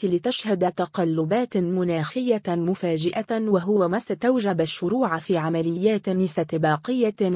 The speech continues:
قادرة على التخفيف من مخاطر الأمطار الغزيرة وكذلك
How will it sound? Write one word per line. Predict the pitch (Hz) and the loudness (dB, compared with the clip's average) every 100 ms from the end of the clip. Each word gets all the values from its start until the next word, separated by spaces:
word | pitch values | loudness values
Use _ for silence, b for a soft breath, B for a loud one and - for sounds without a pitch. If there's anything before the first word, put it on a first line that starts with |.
| 175 | -2
قادرة | 160 147 214 240 214 | -2 0 2 0 0
على | 180 165 170 196 | -2 0 0 0
التخفيف | 151 - 180 - - 254 214 | -2 -4 -6 -4 -6 -4 0
من | 185 175 160 | 0 2 0
مخاطر | 151 156 240 240 214 | -2 0 -4 0 0
الأمطار | 175 165 165 156 240 233 | 2 0 -2 -2 0 0
الغزيرة | 185 160 165 160 196 240 190 - | 0 0 2 0 2 2 0 0
وكذلك | 196 160 151 170 160 190 170 160 | 2 2 0 0 2 4 2 0